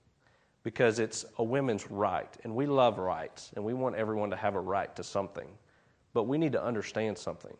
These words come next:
The issue that we're dealing with today is a result of sin. And we try to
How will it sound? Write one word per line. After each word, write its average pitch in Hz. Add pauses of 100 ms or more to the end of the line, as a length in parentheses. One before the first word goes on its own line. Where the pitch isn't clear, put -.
(1800)
The 127
issue 175
that 143
we're 117
dealing 131
with 160
today 160
is 127
a 120
result 110
of 98
sin. 76 (4000)
And 117
we 120
try 165
to 120